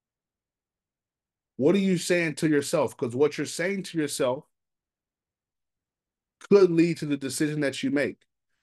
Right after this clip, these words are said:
So if it's not in alignment with what God is saying to you about that thing, if it's not in alignment with what this Bible is saying about that thing, that could be the reason why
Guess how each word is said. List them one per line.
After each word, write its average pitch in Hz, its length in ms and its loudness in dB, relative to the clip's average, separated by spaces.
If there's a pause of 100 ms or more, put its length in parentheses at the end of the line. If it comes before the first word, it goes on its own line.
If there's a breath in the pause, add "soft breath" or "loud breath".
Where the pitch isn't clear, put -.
So 160 220 4
if 123 120 -4
it's 147 160 -2
not 147 540 4 (720)
in 143 100 -4
alignment 135 800 -2 (840)
with 131 160 -4
what 123 280 2
God 127 300 2
is 117 140 -4
saying 151 360 -4
to 147 140 -8
you 127 180 0
about 113 340 -4
that 110 280 -6
thing, 123 420 -4 (1000)
if 139 140 2
it's 139 200 0
not 151 320 2 (720)
in 143 260 2
alignment 143 580 0
with 135 180 -6
what 139 180 -2
this 131 180 -8
Bible 131 480 -2
is 123 100 -6
saying 131 260 -4
about 117 300 -4
that 110 220 -6
thing, 131 320 -4 (1600)
that 151 260 2
could 175 280 4
be 156 120 0
the 143 140 0
reason 143 440 -2
why 127 360 -2